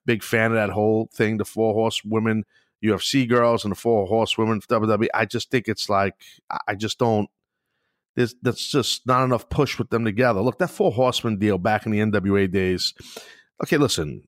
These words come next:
okay. <laughs> It's, that's, that's like anything that's successful in wrestling most of the times. It's lightning in a bottle. You catch it, you grab it. It's an amazing, tremendous success. And then that's it. And once it's done and it's over, it's done and it's over.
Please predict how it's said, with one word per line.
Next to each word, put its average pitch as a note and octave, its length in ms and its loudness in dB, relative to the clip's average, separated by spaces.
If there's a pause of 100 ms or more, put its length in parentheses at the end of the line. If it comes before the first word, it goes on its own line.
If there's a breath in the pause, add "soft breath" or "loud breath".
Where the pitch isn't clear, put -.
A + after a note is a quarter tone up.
okay. A#2+ 600 0
<laughs> - 760 -12
It's, - 440 -2
that's, - 440 -2 (160)
that's - 260 -4
like F#3+ 220 0
anything F3 500 0
that's C#3 200 0
successful A#2+ 640 0
in G2 80 0
wrestling G#2+ 720 -2
most A2+ 280 0
of G#2 120 -2
the - 60 -12
times. G#2+ 260 -2
It's B2 120 -14
lightning F3 280 0
in E3 80 2
a D3+ 60 -2
bottle. D3+ 380 0 (380 soft breath)
You B2 80 0
catch - 380 0
it, D#3+ 100 -2
you B2+ 120 0
grab C3 360 2
it. C#3 140 0
It's - 140 -8
an A#2+ 60 0
amazing, B2+ 600 0
tremendous B2 560 -2
success. - 760 -2 (480 soft breath)
And C#3 200 2
then D#3+ 120 2
that's D#3+ 280 0
it. G3 220 2
And G#2+ 140 -2
once C#3+ 220 0
it's C#3+ 220 -2
done B2 400 2
and B2+ 100 0
it's A2+ 160 -4
over, B2+ 280 2
it's - 160 -4
done D3+ 220 0
and E3 80 -2
it's D3 140 -6
over. F#3 280 0